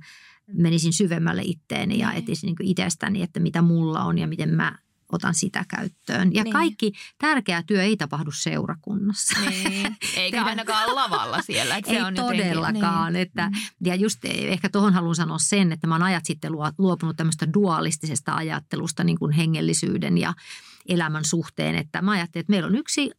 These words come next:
Speaker 1: ainoa elämä, joka me
Speaker 2: Mm.
Speaker 1: eletään Jumalalle, oon mä sitten K-marketissa taikka ihan missä vaan niin kuin elämässäni käymässä tai töissä, ei, tai ystävien kanssa ja koulussa. Joka
Speaker 2: Mm.
Speaker 1: paikassa mä elän niin kuin Jumalaa palvellen.
Speaker 2: Kyllä, ja
Speaker 1: Et se
Speaker 2: siellä
Speaker 1: Jumala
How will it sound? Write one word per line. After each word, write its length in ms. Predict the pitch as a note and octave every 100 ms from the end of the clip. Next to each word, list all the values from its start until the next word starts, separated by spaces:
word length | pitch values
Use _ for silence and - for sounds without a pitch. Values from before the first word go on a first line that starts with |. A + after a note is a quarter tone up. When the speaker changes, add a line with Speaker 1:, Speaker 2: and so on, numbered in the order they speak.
| _
Speaker 1:
ainoa 360 | A#3+ B3 A3 G#3
elämä, 280 | G#3+ G3+ F#3+
joka 180 | F#3 F#3
me 80 | F#3
Speaker 2:
Mm. 60 |
Speaker 1:
eletään 380 | F#3 F3+ E3+ E3
Jumalalle, 640 | F#3+ F3 E3 D#3 D#3 D#3 D3+ -
oon 180 | - F3+
mä 100 | E3+
sitten 320 | E3 E3+ F3
K-marketissa 880 | E3 F#3 E3 D#3+ D#3 D3+ D#3 D#3+ - E3
taikka 360 | - F3 - E3+ - - - -
ihan 220 | F3+ E3
missä 320 | E3 - D#3
vaan 240 | E3 D#3
niin 120 | D#3+ E3+
kuin 240 | F3 E3
elämässäni 600 | D#3+ D#3 E3+ - F3+ F3+ - - - _ -
käymässä 440 | F3 E3+ D#3+ D#3
tai 180 | D#3 D3+
töissä, 480 | E3+ D#3 D3+ - - - _ _
ei, 180 | - -
tai 200 | E3+ D#3
ystävien 460 | E3 - D#3+ D#3 D#3+
kanssa 400 | D#3+ D#3+ D3+ E3+
ja 200 | F3 E3
koulussa. 420 | E3 D#3+ D#3+ D3+
Joka 180 | A#3+ A#3+
Speaker 2:
Mm. 60 | -
Speaker 1:
paikassa 480 | D#3+ E3 E3 -
mä 140 | E3+ E3+
elän 300 | - - D#3+ D#3
niin 220 | F3 E3+
kuin 300 | - F3 - _
Jumalaa 420 | - E3+ D#3+ D#3+ D#3
palvellen. 360 | E3+ D#3+ A#3 -
Speaker 2:
Kyllä, 140 | -
ja 100 | -
Speaker 1:
Et 60 | A#3+
se 20 |
Speaker 2:
siellä 260 | C#4 B3
Speaker 1:
Jumala 100 | A#3